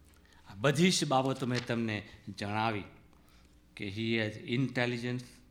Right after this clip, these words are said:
Holy Spirit make decision, he is a person, Holy Spirit has a emotions, Holy Spirit is active, Holy Spirit is interceding, <coughs> Holy Spirit is teaching,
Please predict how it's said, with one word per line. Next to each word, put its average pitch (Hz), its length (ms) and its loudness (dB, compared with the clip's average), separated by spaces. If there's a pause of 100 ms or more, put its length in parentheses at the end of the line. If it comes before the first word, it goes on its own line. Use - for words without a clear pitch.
(1200)
Holy 120 200 0
Spirit 113 460 -4
make 107 300 -2
decision, 127 460 -2 (460)
he 107 60 -4
is 113 240 -4
a 98 80 -4 (160)
person, 120 420 -2 (640)
Holy 123 200 0
Spirit 117 360 -4
has 117 220 -4
a 101 200 -6
emotions, 147 480 2 (1120)
Holy 135 160 4
Spirit 120 380 -2
is 117 120 0 (260)
active, 156 460 4 (800)
Holy 131 160 2
Spirit 120 400 0
is 110 280 -4
interceding, 151 760 2
<coughs> - 1000 -2
Holy 131 200 2
Spirit 123 360 -2
is 110 300 -6
teaching, 160 320 0